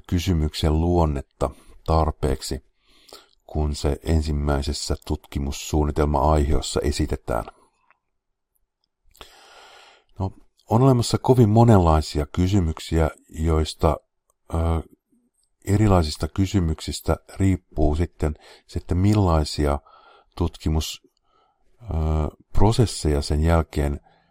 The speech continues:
voidaan muodostaa tai on järkevää muodostaa ja minkälaisia ne tulokset ovat. Hyvin tärkeä asia on,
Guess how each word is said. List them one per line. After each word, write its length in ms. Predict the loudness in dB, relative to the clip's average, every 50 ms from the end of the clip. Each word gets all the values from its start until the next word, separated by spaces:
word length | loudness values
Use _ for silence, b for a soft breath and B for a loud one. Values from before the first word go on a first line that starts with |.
| b b _ _ -4
voidaan 380 | -2 -2 0 0 0 -2 -2 -4
muodostaa 540 | -4 -2 0 2 2 2 0 -2 -2 -6 -6
tai 200 | -4 -2 -2 0
on 100 | 0 2
järkevää 460 | 2 2 2 2 0 -2 0 0 0
muodostaa 480 | 0 -2 -2 -2 -4 -6 -6 -4 -6 -4 -2
ja 80 | -2 0
minkälaisia 600 | 0 0 0 0 0 0 0 0 0 -2 -4 -4
ne 80 | -4 -4 -4
tulokset 560 | -2 0 2 0 0 0 -2 -6 -10 -10 -6
ovat. 560 | -4 -2 -2 -2 -4 -8 -10 -14 -20 -20 _ _ _ _ _ _ _ _ _ _ _ _ _ _ _ _ _ -20 B B B B B B B B B B B B B B B B B _ _ _ _ _ _ _ _
Hyvin 160 | 2 2 4 6
tärkeä 460 | 6 4 4 4 4 6 6 6 4 2 _ _ _ _ _ -2
asia 540 | 0 0 0 0 2 2 4 4 4 2 -2 _ _ _ _ _ _ _ _ _ _ _ _ -6
on, 340 | -4 -2 -2 -2 -2 -4